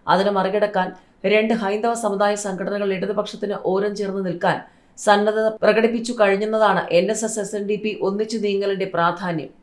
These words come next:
യു ഡി എഫ് അധികാരത്തിലെത്തിയാൽ വി ഡി സതീശന്റെ മുഖ്യമന്ത്രി സ്ഥാനം ചോദ്യം ചെയ്യപ്പെടുന്ന ഒന്നാകണമെന്ന നീട്ടിയെറിയലും ഈ ഐക്യപ്പെടലിന് പിന്നിലുണ്ട്. രമേശ് ചെന്നിത്തലയടക്കം മറ്റ് നേതാക്കൾക്ക് ഗുഡ് സർട്ടിഫിക്കറ്റ് നൽകിയാണ്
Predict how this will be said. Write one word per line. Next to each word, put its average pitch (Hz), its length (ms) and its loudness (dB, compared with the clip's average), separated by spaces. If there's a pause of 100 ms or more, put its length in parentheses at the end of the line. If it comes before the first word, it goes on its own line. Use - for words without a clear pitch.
(280)
യു 185 120 2
ഡി 202 100 4
എഫ് 214 140 4
അധികാരത്തിലെത്തിയാൽ 208 800 2
വി 196 120 0
ഡി 214 100 -2
സതീശന്റെ 208 520 -2
മുഖ്യമന്ത്രി 202 500 -4
സ്ഥാനം 202 360 -2
ചോദ്യം 196 320 -2
ചെയ്യപ്പെടുന്ന 208 600 -2
ഒന്നാകണമെന്ന 196 800 0 (380)
നീട്ടിയെറിയലും 202 720 4
ഈ 185 140 0
ഐക്യപ്പെടലിന് 196 680 2
പിന്നിലുണ്ട്. 156 420 -6 (560)
രമേശ് 214 360 2
ചെന്നിത്തലയടക്കം 220 680 2
മറ്റ് 196 300 0
നേതാക്കൾക്ക് 202 520 0
ഗുഡ് 196 240 0
സർട്ടിഫിക്കറ്റ് 208 600 -4
നൽകിയാണ് 180 480 -2